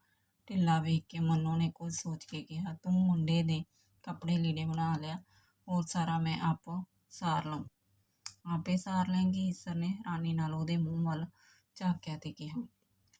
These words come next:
"ਆਹੋ, ਮੈਂ ਆਪੇ ਸਾਰ ਲਊਂ।" ਕੁਝ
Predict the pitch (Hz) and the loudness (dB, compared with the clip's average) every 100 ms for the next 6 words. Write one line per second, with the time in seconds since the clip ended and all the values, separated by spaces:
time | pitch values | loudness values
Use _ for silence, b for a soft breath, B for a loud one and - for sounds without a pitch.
0 | _ _ _ _ b b b - 175 185 | _ _ _ _ b b b 0 4 6
1 | 175 175 160 - 175 - 165 151 147 147 | 6 4 2 -2 -4 -2 -2 -2 -4 -8
2 | - b b _ 175 175 | -10 b b _ -8 -4